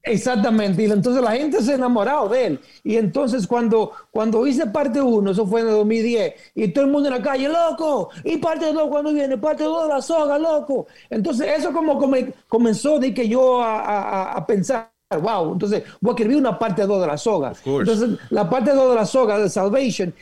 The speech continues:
Speaker 1: es que al final de la película de, de La Soga, eh, eh, a él como lo deportaron, vamos a decir, a los Estados Unidos, porque él no puede vivir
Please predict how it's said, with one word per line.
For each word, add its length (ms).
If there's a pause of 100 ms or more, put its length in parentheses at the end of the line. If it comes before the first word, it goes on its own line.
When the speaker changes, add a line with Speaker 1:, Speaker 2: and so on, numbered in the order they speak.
(140)
Speaker 1:
es 260
que 400
al 140
final 280
de 100
la 120
película 400
de, 160
de 80
La 140
Soga, 480 (260)
eh, 680
eh, 40
a 200
él 260
como 260
lo 140
deportaron, 640
vamos 180
a 40
decir, 280
a 60
los 80
Estados 260
Unidos, 300
porque 160
él 60
no 100
puede 220
vivir 360